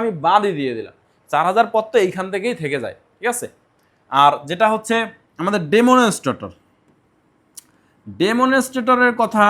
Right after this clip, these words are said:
আমি আসলে কি বলবো, এর সবই ফাঁকা, ঠিক আছে, এর সব ফাঁকা, সব ফাঁকা। মাত্র হচ্ছে একশো মনে হয় নিয়োগ হয়েছে সব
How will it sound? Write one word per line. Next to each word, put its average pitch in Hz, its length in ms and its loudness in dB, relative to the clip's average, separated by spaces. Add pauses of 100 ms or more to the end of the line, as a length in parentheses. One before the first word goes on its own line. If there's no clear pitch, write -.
(120)
আমি 190 120 -4 (140)
আসলে 180 200 -6 (120)
কি 185 80 -8 (160)
বলবো, 175 220 -2 (280)
এর 165 200 0
সবই 180 300 0
ফাঁকা, 107 240 -6 (220)
ঠিক - 160 -16
আছে, 147 120 -14 (140)
এর 185 80 -4 (480)
সব 196 160 4 (120)
ফাঁকা, 117 220 -8 (120)
সব 139 180 0 (1080)
ফাঁকা। 127 320 2 (1400)
মাত্র 156 380 -2 (120)
হচ্ছে 208 240 0 (320)
একশো 214 300 -4
মনে 214 140 -2
হয় 208 180 0
নিয়োগ 202 220 -4
হয়েছে 165 180 -6 (100)
সব 165 100 2